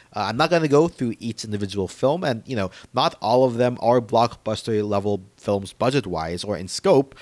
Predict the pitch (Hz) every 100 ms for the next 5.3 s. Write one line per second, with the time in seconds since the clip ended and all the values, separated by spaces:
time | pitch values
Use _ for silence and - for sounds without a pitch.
0 | - - 131 123 139 160 180 - 170 -
1 | 185 202 180 135 156 117 135 147 - 92
2 | - 82 76 67 - 101 110 110 107 104
3 | 92 90 98 90 87 85 85 - 160 156
4 | - 160 151 - - - 175 85 147 151
5 | 147 147 -